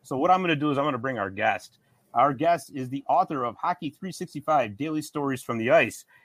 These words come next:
He's a hockey historian. He's also a contributor for the L A Kings.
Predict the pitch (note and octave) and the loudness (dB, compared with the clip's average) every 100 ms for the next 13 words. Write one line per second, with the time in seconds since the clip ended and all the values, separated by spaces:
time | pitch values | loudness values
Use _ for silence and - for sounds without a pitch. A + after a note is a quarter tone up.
0 | - G#3 E3 F#3 - D#3+ C#3+ E3+ A3 D3+ | -6 0 2 2 0 -4 -2 2 2 2
1 | A2+ D#3+ F3 C#3+ - A#2+ - G3+ C3 G2 | 2 2 2 0 -2 -8 -4 -2 -2 -6
2 | - A2 C3+ C3+ B2 A2 G3+ E3+ G#2+ - | -6 0 4 6 4 4 2 2 0 -6